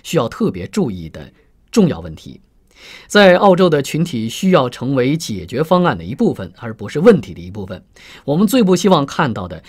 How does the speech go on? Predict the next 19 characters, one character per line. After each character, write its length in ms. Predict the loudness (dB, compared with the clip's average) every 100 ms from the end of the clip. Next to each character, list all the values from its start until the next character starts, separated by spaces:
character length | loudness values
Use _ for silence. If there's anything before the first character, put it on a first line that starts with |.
| -8
就 120 | 2 2
是 200 | 2 -2
某 260 | 2 2
种 260 | 0 -4 -4
麦 160 | -2 -2
凯 160 | -4 -8
锡 180 | -6
主 200 | -4 -6
义 80 | -10
的 100 | -14
抬 220 | -12 -8
头。 360 | -8 -4 -4 -6 _ -20 -2
现 180 | 2 2
在 180 | 0 0
在 200 | -2 0
某 300 | -4 -8 -2
些 160 | 0
角 300 | 0 -4 -4
落， 200 | -2 -2